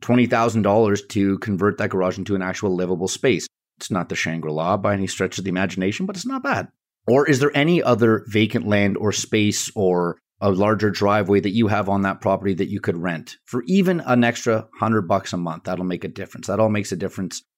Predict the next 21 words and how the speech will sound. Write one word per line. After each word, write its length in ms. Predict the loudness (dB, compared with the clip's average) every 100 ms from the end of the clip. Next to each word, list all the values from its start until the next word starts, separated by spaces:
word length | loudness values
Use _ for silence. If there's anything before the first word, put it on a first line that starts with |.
| _
in 140 | -4 -2
your 120 | -2
returns. 560 | -4 -4 -8 -8 -12 -16 _ _ _ -2
Do 80 |
you 60 | 0
have 380 | 2 0 -2 -10 -2
an 120 | 2
opportunity 680 | 2 0 -2 -2 2 2
for 300 | 2 0 0 2
any 240 | 2 2
tenant 540 | 0 -2 0 0 -2 -6 _
turnover 640 | -2 0 2 0 -2 0 -2
to 180 | -2 -4
increase 460 | -4 -2 -2 -2
rent? 420 | 0 0 -2 -10 -18 _ _ 0
If 200 | 0 2
you 80 | 0
don't 340 | 4 2 2
have 240 | 0 0
that 160 | 2 2
opportunity, 720 | 2 0 -2 0 0 0 -2